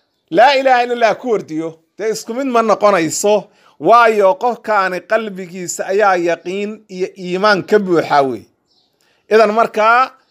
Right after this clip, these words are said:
qofku inuu caqiidadiisa ku dadaalo ayaa loo baahan yahay si ay u waafaqdo ereyga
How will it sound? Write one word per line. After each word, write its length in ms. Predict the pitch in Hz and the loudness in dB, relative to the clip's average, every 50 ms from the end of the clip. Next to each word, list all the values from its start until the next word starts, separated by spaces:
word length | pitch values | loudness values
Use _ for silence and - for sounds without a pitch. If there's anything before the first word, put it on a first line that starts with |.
| _ _ _ _ _ _ - | _ _ _ _ _ _ -2
qofku 260 | 247 262 226 - 247 247 | -2 -2 -2 -4 -6 -6
inuu 180 | 247 240 240 - | -2 0 0 0
caqiidadiisa 720 | 175 196 190 190 208 208 214 226 233 233 214 185 - 208 170 | 0 0 -2 -2 -4 -4 -2 -2 -4 -4 -4 -10 -8 -10 -10
ku 140 | - 233 | -10 -10
dadaalo 640 | 208 175 196 185 175 175 175 170 165 170 190 202 220 214 208 - _ _ _ _ _ _ - - | -8 -6 -4 -2 0 2 2 2 2 2 0 0 -2 -2 -4 -8 _ _ _ _ _ _ -6 -4
ayaa 300 | 160 190 208 202 190 175 | 0 2 2 2 2 2
loo 260 | 175 175 185 208 208 | 0 0 -2 -2 -2
baahan 360 | 190 175 185 185 180 185 190 | -4 -4 -4 -4 -4 -4 -6
yahay 260 | 190 190 196 190 190 175 | -4 -4 -4 -4 -4 -6
si 220 | 170 - - 220 220 - - - | -10 -12 -16 -14 -16 -14 -8 -4
ay 200 | 175 175 170 170 | -2 0 0 0
u 160 | - - 233 240 | -2 -2 0 4
waafaqdo 720 | 214 190 175 165 156 139 165 156 - - 165 165 170 170 170 156 151 - _ _ _ _ _ _ _ _ - | 4 6 6 4 4 2 0 -2 -2 0 0 2 4 4 4 2 0 -4 _ _ _ _ _ _ _ _ 0
ereyga 440 | 208 220 214 202 180 170 151 165 160 | 2 2 4 4 2 0 0 -2 -4